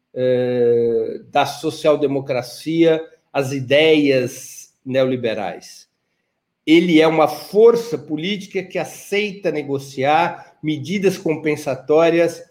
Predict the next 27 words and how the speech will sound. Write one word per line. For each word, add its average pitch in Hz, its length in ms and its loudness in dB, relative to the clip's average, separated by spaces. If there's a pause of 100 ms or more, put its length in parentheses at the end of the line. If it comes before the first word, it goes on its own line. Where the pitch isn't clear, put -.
(360)
mais 147 1700 0
firmes, 135 800 -2 (280)
mais 143 360 0
amplas, 131 640 2 (320)
e 135 80 -10
por 147 160 -6
isso 160 260 -8
mesmo 170 600 -4 (120)
pactuou 175 1120 4
na 135 220 0
Geringonça 156 760 -6
um 170 60 -6
acordo 156 480 -6
com 151 140 -16
o 143 40 -18
P 139 140 -10
C 196 160 -10
P, 165 260 -4
o 156 60 -6
Partido 135 260 -12
Comunista 127 320 -12
Português 156 540 -6
e 170 40 -2
o 165 60 -2
Bloco 156 300 0
de 165 80 -16
Esquerda. - 500 -4